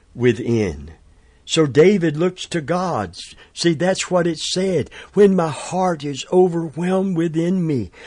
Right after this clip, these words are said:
lead me to the rock that is higher than I. For thou, O Lord, has been a refuge for me, a shelter for me, and a refuge from mine enemies."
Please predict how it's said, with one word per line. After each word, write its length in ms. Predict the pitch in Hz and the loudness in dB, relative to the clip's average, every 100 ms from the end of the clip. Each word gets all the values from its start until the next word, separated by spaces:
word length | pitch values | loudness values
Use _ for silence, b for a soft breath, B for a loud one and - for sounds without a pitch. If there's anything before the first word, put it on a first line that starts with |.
| B - | B -10
lead 640 | 95 107 120 160 175 156 | -4 0 2 2 2 0
me 140 | 175 | -2
to 200 | - 175 | -2 -6
the 140 | 151 151 | -4 -4
rock 560 | 127 135 147 151 - - b b - | 0 0 0 -2 -10 -20 b b -6
that 180 | 113 | -2
is 220 | 104 95 - | -2 -4 -6
higher 680 | - 120 131 139 135 139 | -4 0 0 0 -4 -8
than 240 | 123 139 104 | -6 -6 -6
I. 440 | 110 92 76 73 _ B B B | -8 -8 -10 -16 _ B B B
For 200 | - 113 | -4 -2
thou, 340 | 101 120 143 135 | 2 2 4 4
O 180 | 123 113 | 2 0
Lord, 380 | 110 110 104 | 0 2 2
has 180 | 107 98 | 0 -2
been 220 | 107 117 | -2 -2
a 140 | 104 92 B B B B | -2 -4 B B B B
refuge 600 | 120 131 120 120 113 90 | 0 2 0 -2 -4 -4
for 200 | - 117 | -6 -4
me, 260 | 107 98 92 | -2 -2 -2
a 100 | 92 | -4
shelter 600 | - - 170 165 - 120 | -4 -2 0 0 -2 -8
for 220 | - 110 | -6 -6
me, 220 | 92 95 | -4 -4
and 100 | 98 | -4
a 80 | 98 | -6
refuge 580 | 101 135 160 - 143 117 | -2 0 0 -2 -8 -8
from 260 | - 135 117 | -4 -4 -2
mine 220 | 113 113 | -4 -4
enemies." 560 | 110 104 98 80 - | -6 -6 -8 -10 -14